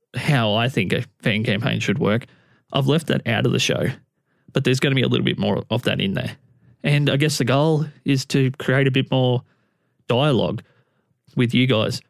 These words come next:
the listeners. So at Joshua C Liston on Twitter, or if you wanted to chat more at length and in, I guess, a little bit more of a private environment, for the lack of a better term,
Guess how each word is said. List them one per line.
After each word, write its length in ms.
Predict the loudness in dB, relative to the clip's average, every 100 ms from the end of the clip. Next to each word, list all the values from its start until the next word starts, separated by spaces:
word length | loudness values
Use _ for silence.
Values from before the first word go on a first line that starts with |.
| _ _ _ _ _
the 100 | 2
listeners. 460 | 2 0 -4 -6 -10 _ _ _ _ _
So 280 | -6 0 0 0
at 120 | 0
Joshua 320 | 0 0 0
C 180 | 0 2
Liston 340 | 2 0 -2 -2
on 160 | -2
Twitter, 280 | 0 0 0 -4 _ _ _ _ _
or 160 | 2 2
if 120 | 4
you 60 | 2
wanted 180 | 2 0
to 80 | -2
chat 220 | -2 0
more 320 | 0 2 0 _ _ _ _
at 180 | -2 0
length 380 | 0 0 -2 -12 _ _ _ _ -6
and 480 | -2 0 -2 -4 -8 _ _ _ _ _ _
in, 100 | -2
I 80 | 0
guess, 240 | 0 0
a 60 | 0
little 200 | 0 0
bit 120 | 0
more 200 | 0 0
of 80 | 2
a 80 | -2 -4
private 420 | -4 0 2 0
environment, 540 | 0 0 2 2 0 0
for 80 | 0
the 80 |
lack 180 | 0 0
of 60 | 0
a 80 | 2
better 180 | 0
term, 380 | 0 0 0 -2